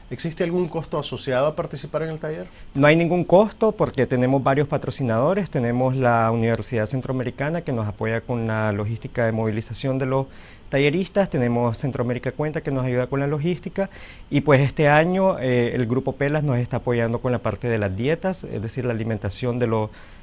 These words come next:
Speaker 2: de los talleristas. Y pues agradecemos su apoyo, eh, este año que nos está, eh, brindando su apoyo, eh,
Speaker 1: ¿Cuál es
Speaker 2: Grupo
Speaker 1: el, el
Speaker 2: Pelas.
Speaker 1: compromiso de tiempo que debe invertirse en el taller? ¿Cómo, cuál es el calendario que sigue?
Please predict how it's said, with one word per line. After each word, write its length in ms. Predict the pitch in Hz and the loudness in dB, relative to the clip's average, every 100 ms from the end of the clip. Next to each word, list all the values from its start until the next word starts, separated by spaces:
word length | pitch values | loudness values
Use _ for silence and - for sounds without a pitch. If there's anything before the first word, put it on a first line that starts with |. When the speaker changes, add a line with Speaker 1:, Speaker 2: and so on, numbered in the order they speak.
| - | -6
Speaker 2:
de 120 | 107 113 | 0 2
los 400 | 113 107 107 - | 4 4 2 2
talleristas. 640 | 123 131 147 175 - 196 175 | 0 2 0 -2 0 0 0
Y 420 | 135 117 113 104 | 0 0 0 -2
pues 160 | 117 113 | -2 -2
agradecemos 520 | 117 107 95 107 110 | 0 0 0 -2 -4
su 80 | 120 | -4
apoyo, 500 | - 110 107 98 - - - - - | 0 0 2 0 -4 -10 -16 -16 -8
eh, 420 | 110 104 104 95 107 | -2 0 0 -2 -2
este 240 | 95 117 | -2 -2
año 260 | 107 107 104 | 0 -2 -2
que 120 | 104 | -4
nos 260 | 101 98 | -2 0
está, 720 | 98 98 101 98 98 98 98 - | -2 -2 -2 -2 -2 -2 -4 -6
eh, 200 | 107 98 98 | -4 -4 -4
brindando 480 | 101 101 104 104 98 | -4 -4 -2 -2 -4
su 380 | - 98 92 101 | -4 -4 -4 -6
apoyo, 420 | 113 113 104 95 - - - - - - - | -4 2 2 2 -4 -20 -20 -18 -20 -16 -8
eh, 260 | 208 202 202 | -4 -2 2
Speaker 1:
¿Cuál 160 | 185 | 4
es 60 | 220 | 4
Speaker 2:
Grupo 120 | 202 | 2
Speaker 1:
el, 60 | 196 | 2
el 60 | 151 | 0
Speaker 2:
Pelas. 100 | 135 | -2
Speaker 1:
compromiso 580 | 143 139 131 143 147 151 | -4 -2 -2 -2 0 -2
de 80 | |
tiempo 380 | 110 135 131 123 | -2 -2 -2 -6
que 60 | 113 | -4
debe 200 | 107 120 | -2 -2
invertirse 600 | 123 107 - 113 - 113 | -2 -4 -6 -8 -6 -4
en 80 | 104 | -4
el 120 | 95 | -6
taller? 440 | 90 87 95 87 | -6 -6 -4 -6
¿Cómo, 440 | - 127 127 120 110 | -6 -4 -2 -2 -2
cuál 160 | 135 143 | -2 -2
es 80 | 139 | -2
el 100 | 131 | -4
calendario 480 | 113 110 110 107 | -4 -2 -2 -4
que 80 | 98 | -6
sigue? 340 | 95 104 95 | -8 -8 -10